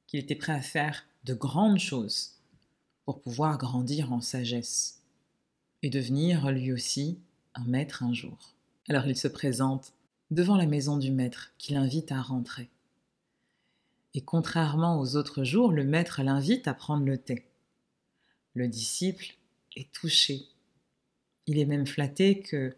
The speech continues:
le maître l'invite à boire le thé, contrairement à d'habitude. Alors il s'assoit confortablement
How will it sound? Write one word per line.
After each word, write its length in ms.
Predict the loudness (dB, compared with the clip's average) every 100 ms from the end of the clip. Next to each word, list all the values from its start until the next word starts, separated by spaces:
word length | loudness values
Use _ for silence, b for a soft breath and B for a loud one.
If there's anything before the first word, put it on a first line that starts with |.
| _
le 180 | -2 0
maître 380 | 2 2 0 -2
l'invite 400 | 0 2 0 -2
à 40 |
boire 280 | 0 0 0
le 120 | 0
thé, 220 | -2 -4 -6
contrairement 520 | -6 -4 -2 0 0
à 80 | 0
d'habitude. 580 | -2 -6 -8 -10 -10 -12 _ _ _ _ _ _ _ _ _ _ _ _
Alors 240 | 0 0 2
il 100 | -2
s'assoit 440 | -2 -4 -2 -2
confortablement 1000 | -2 -4 -4 -8 -4 -4 -2 0 -2 -4